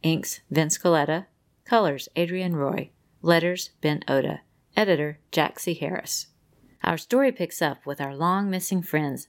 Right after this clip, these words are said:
Mashist and Mariah, traveling with the wizard Mongo Ironhand. They are on their way to see Rolf the Wretched, the wizard overlord,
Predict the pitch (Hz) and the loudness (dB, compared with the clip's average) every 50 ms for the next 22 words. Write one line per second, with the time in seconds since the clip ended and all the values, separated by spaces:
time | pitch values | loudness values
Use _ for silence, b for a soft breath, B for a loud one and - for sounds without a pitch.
0 | _ 156 147 - - 208 202 196 - - 202 190 185 170 151 143 143 143 147 139 | _ -6 -6 0 2 2 2 2 2 0 2 2 4 4 4 4 2 2 0 -2
1 | 131 139 143 - _ _ _ - 240 247 262 254 240 220 190 180 175 165 147 156 | -2 -4 -8 -10 _ _ _ 2 4 4 6 6 6 6 4 2 0 2 4 4
2 | 170 165 160 151 131 156 156 160 175 165 147 143 - - 139 147 139 131 139 143 | 4 4 2 0 0 0 -2 0 0 0 -2 -2 -2 -2 -4 -6 -6 -6 -8 -6
3 | 143 - - - - - _ _ _ _ _ _ _ _ _ - 196 202 214 208 | -6 -6 -6 -8 -10 -16 _ _ _ _ _ _ _ _ _ 2 2 2 4 2
4 | 185 170 170 170 170 170 156 147 143 151 - 151 - - 160 135 143 156 165 185 | 0 -2 -2 -6 -8 -4 -2 -2 0 0 -2 -4 -2 -4 -2 0 2 2 2 2
5 | - - - 185 175 165 147 - - 131 - 190 - - _ _ - 196 226 233 | 0 -4 -4 0 2 2 0 0 -4 -6 -6 -6 -10 -16 _ _ 0 4 4 4
6 | 226 226 208 180 156 160 151 156 147 135 139 131 131 127 127 | 6 4 4 4 4 2 2 0 -2 -2 -2 -2 -2 -2 -4